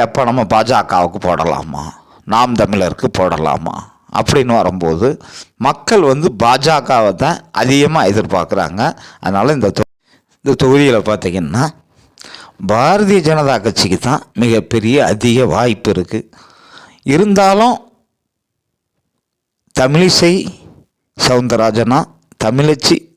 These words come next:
தங்கப்பாண்டியனா அப்படிங்கிறதுல மிகப்பெரிய கடுமையான போட்டி நிலவுகிறது. ஒரு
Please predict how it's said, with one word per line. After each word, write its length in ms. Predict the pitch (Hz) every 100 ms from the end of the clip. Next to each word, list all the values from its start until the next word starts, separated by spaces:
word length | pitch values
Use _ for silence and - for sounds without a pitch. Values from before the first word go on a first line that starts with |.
| _ -
தங்கப்பாண்டியனா 800 | 123 120 - 120 107 110 101 98 - _ -
அப்படிங்கிறதுல 640 | 104 131 131 131 123 160 170 127
மிகப்பெரிய 600 | 135 190 - 160 143 190 175 123
கடுமையான 580 | 127 139 143 151 156 131
போட்டி 300 | 135 135 135 113
நிலவுகிறது. 640 | 113 123 117 110 104 98 139 - - - - - - - - -
ஒரு 100 | 110